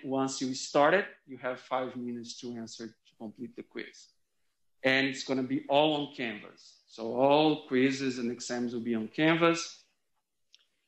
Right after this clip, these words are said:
The online exam, uh, it's gonna be forty multiple choice questions, point five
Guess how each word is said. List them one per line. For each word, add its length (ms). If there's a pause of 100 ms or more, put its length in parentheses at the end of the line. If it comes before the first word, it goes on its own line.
(220)
The 140
online 480
exam, 640 (420)
uh, 300
it's 100
gonna 160
be 260
forty 400
multiple 360
choice 320
questions, 580
point 320
five 300